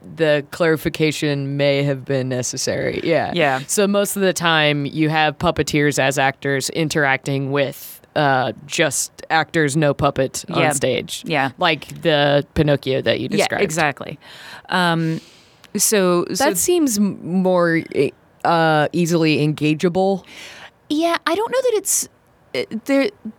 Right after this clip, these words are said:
Speaker 2: I don't know so much that it's more easily engageable, although it can be, but what I feel like is that it allows each to do what it is good at.
Speaker 1: Mm.
Speaker 2: Like,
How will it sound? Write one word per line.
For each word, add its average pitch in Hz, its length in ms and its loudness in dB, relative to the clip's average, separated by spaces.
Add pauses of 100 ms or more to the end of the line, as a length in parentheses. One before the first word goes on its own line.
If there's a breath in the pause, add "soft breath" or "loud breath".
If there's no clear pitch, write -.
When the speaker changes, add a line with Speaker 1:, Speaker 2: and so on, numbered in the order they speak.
(520)
Speaker 2:
I 277 80 0
don't 320 140 -2
know 349 100 0
so 330 140 0
much 285 220 0
that 240 100 4
it's 208 240 0
more 208 260 -2
easily 214 400 0
engageable, 180 560 0
although 202 200 4
it 185 100 0
can 220 300 0
be, 247 200 2
but 190 280 0
what 208 240 2
I 214 80 2
feel 247 180 2
like 226 320 2
is 175 340 2
that 175 300 2
it 180 140 0
allows 175 960 2 (960 soft breath)
each - 540 -4
to - 160 0
do 175 560 4 (260)
what 160 240 2
it 160 80 -2
is 147 200 0
good 151 220 0
at. - 300 -2 (200)
Speaker 1:
Mm. 185 420 2 (180)
Speaker 2:
Like, 170 280 2